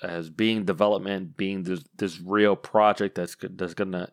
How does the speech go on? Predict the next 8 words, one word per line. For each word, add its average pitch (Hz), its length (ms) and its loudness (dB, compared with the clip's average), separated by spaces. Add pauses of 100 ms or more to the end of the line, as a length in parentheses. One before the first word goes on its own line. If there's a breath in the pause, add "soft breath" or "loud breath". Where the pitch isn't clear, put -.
hit - 340 -4
store 104 300 0
shelves 101 380 2
at 92 100 -8
some 98 260 -4
time, 113 500 0 (580 loud breath)
it's 107 240 -2
been 107 800 0